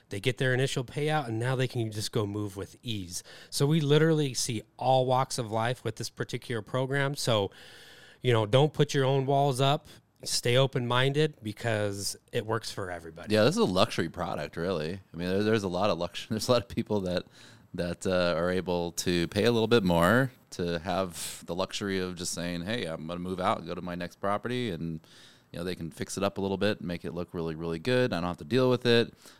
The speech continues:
Speaker 2: I don't have to, you know, you know, have people in my house when I'm trying to, you know, make dinner in the evening, or, you know, my kids are going to soccer that night. You know, it's, it's,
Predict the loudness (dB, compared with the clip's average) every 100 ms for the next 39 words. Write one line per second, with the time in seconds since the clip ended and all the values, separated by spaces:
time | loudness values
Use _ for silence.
0 | -10 -4 -4 -4 -4 -4 -8 -16 _ _
1 | _ -10 -6 -6 -8 -10 -18 -20 -20 _
2 | -20 -12 -8 -8 -10 -16 -20 -20 -20 -16
3 | -12 -12 -12 -12 -12 -12 -12 -16 -20 -20
4 | -10 -6 -2 -2 -2 0 0 0 -2 -4
5 | -4 -4 -4 -4 -4 -4 -6 -8 -12 -20
6 | -20 _ -8 -6 -4 0 2 4 4 4
7 | 4 2 2 4 4 2 0 -2 -4 -6
8 | -8 -6 -8 -6 -4 -4 -2 -2 -2 -2
9 | 0 0 -2 -2 0 0 0 0 2 2
10 | -2 -4 -6 -6 -8 -12 -14 -16 -16